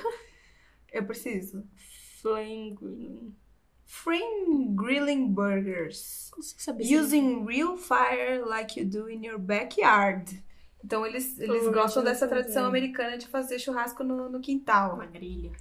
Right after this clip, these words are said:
Speaker 2: Hum.
Speaker 1: Que eu, com certeza, se eu fosse americana, eu
Speaker 2: Faria.
Speaker 1: ia, eu ia ter essa
Speaker 2: É, eu ia fazer também.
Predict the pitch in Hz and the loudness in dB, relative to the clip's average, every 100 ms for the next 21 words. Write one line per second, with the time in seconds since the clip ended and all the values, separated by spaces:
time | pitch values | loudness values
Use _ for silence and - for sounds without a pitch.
0 | - 247 233 226 202 185 - _ _ - | -16 -14 -12 -10 -10 -12 -18 _ _ -6
1 | 214 214 - 262 330 440 311 254 247 233 | -2 -2 -2 -2 0 0 0 -2 -2 -6
2 | 214 214 214 214 208 196 185 196 233 240 | -8 -8 -6 -6 -4 -2 0 -2 -2 -6
3 | 202 190 190 208 202 196 - - 190 190 | -6 -2 4 6 8 6 2 -4 -2 -4
4 | 190 190 190 196 196 202 202 196 185 185 | -4 -6 -6 -6 -4 -4 -4 -2 -2 -4
5 | 190 208 214 220 220 | -8 -12 -12 -14 -16